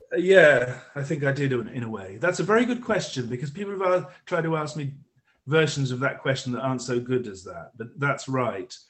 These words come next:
Because people have said things like, "Did it make you less, less sad?" or something like that. But it's true, I think I did, yes. Uh, and as, you know, there's this person that,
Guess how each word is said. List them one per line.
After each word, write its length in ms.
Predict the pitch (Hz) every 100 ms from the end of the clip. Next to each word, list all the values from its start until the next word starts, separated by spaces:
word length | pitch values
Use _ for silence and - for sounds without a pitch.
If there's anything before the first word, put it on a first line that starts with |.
| _ _ _ _ _ _
Because 280 | 139 143 143 143 _ _
people 240 | 160 156 147
have 120 | 139
said 200 | 143 131
things 220 | 135 123
like, 200 | 131 123
"Did 140 | 127
it 120 | 127 127
make 260 | 123 120
you 240 | 123 120 107
less, 380 | 120 110 - -
less 260 | - 113 104
sad?" 400 | - 123 113 104
or 80 | 98
something 360 | - 110 110 110
like 200 | 107 -
that. 320 | 107 95 - _ _ _ _ _ _ _
But 180 | 135 143
it's 180 | 147 -
true, 600 | - 165 147 120 107 -
I 160 | 127 127
think 320 | 147 135 131
I 160 | 127
did, 540 | 123 113 127 107 90 - - _
yes. 680 | 123 107 87 - - - _ _ _ _ _ _ _ _ - -
Uh, 180 | 175 160 160 -
and 240 | 170 160 -
as, 420 | 185 214 208 -
you 160 | 180 196
know, 220 | 175 139 - - _ _ -
there's 360 | 160 180 180
this 200 | 170 165
person 500 | - 165 156 143 135
that, 200 | 131 -